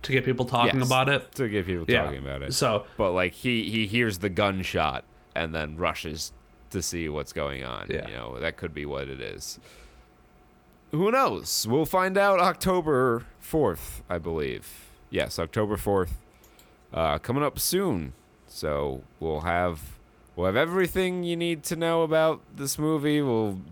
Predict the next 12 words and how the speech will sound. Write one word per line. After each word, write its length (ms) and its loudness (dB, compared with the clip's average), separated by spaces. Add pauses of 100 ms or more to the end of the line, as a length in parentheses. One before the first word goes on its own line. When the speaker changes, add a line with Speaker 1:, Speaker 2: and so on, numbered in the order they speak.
Speaker 2:
talk 260 2
about 240 2
it 60 4
in 160 0
depth, 300 2
I'm 160 0
sure. 380 2
Speaker 1:
Oh, 160 0
yeah. 220 2 (1600)
Speaker 2:
On 180 2
the 160 4
October, 1000 2